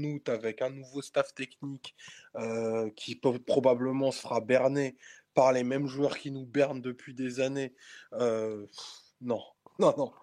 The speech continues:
Réussissons nos, nos dix matchs et puis après, il y a, il y a le temps pour faire, euh, pour faire les révolutions, euh, dans le staff et les révolutions, euh,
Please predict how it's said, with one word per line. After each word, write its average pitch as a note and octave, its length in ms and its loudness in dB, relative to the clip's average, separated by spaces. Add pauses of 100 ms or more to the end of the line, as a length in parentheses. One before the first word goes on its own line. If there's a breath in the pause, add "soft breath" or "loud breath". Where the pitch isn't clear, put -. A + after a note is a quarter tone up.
(360 soft breath)
Réussissons B2+ 600 -4
nos, B2+ 360 -6
nos B2 200 -6
dix A#2+ 180 -14
matchs C#3 360 2
et - 20 -10
puis A#2+ 180 -8
après, B2 400 -2
il A2+ 60 -10
y A2+ 40 -6
a, G#2 160 -8 (480 soft breath)
il A#2+ 40 -2
y A#2+ 40 4
a A#2 40 6
le A2+ 80 -2
temps C3 200 2
pour A#2 240 -12
faire, A#2+ 300 -4
euh, A2+ 300 -6
pour - 140 -14
faire A#2 200 -2
les A2+ 120 -4
révolutions, A2+ 800 -4 (440 soft breath)
euh, G#2+ 380 -4
dans B2 180 6
le A#2+ 160 6
staff C3 460 4
et A#2+ 60 4
les A2 160 4
révolutions, G#2+ 1000 0
euh, - 140 -4